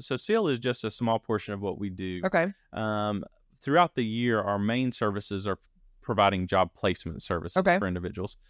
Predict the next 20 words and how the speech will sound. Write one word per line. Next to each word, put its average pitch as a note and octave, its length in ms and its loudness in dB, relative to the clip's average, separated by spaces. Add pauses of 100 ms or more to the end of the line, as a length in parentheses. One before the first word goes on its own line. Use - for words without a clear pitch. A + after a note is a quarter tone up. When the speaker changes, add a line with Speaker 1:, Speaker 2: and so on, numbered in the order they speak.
(260)
Speaker 1:
And A2 140 -2
so C3 140 6
it G#2 100 0
takes - 240 2
a B2 40 -2
team. G2 380 -2
So A2 220 -2
the G2+ 100 -6
individual C#3 680 0
goes A#2 260 0
through A#2+ 260 0
Texas - 400 -2
Workforce B2 340 -2
Solutions. B2+ 680 -2 (760)
They C3 100 2
get B2 140 4
assigned A#2 440 0
to A#2 240 2
a G#2 100 2
vocational, A#2 800 -4